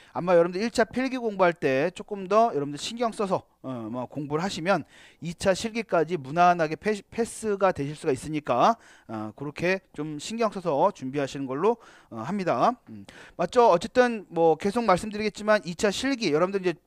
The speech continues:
뭐 계속 푸는 문제가 많고 그다음에 이제 쓰는 문제도 나오긴 하지만 대부분 푸는 문제가 많아요. 그래서 제가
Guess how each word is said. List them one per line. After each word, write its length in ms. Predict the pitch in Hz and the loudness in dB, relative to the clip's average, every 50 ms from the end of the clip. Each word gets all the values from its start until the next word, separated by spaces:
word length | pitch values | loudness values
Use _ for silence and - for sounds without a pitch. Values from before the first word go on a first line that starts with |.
| _ _ | _ _
뭐 220 | 113 143 139 135 | -4 -2 -2 -2
계속 260 | - - 175 185 - | -2 -4 -6 -6 -6
푸는 220 | - - 269 285 285 | -6 -4 -4 -2 -2
문제가 320 | 277 262 226 220 214 220 | -2 0 0 2 2 4
많고 460 | 196 143 143 143 - 202 220 247 247 - - - - _ _ | 4 2 2 0 2 2 4 4 2 0 -6 -18 -20 _ _
그다음에 240 | - 160 165 165 | -2 -2 0 0
이제 100 | 165 160 | 0 -2
쓰는 240 | 151 - 240 247 254 | -2 -2 -2 -2 -2
문제도 280 | 254 240 208 208 190 196 | -4 -2 -2 -2 -2 0
나오긴 260 | 165 135 139 143 151 | 0 -2 -2 -2 -4
하지만 420 | 180 190 208 185 143 147 170 220 - _ - - - _ _ | -4 -4 0 2 2 2 2 0 -4 _ -20 -20 -20 _ _
대부분 200 | - 165 165 - | -8 -8 -6 -6
푸는 240 | - 254 262 269 262 | -6 -4 -2 -2 -2
문제가 280 | 254 233 214 214 214 | 0 0 2 4 4
많아요. 400 | 196 147 131 139 135 131 135 156 | 4 4 2 0 -2 -2 -4 -4
그래서 220 | 151 147 156 160 143 | -4 -4 -4 -2 0
제가 300 | 156 147 160 175 175 | 4 6 6 6 6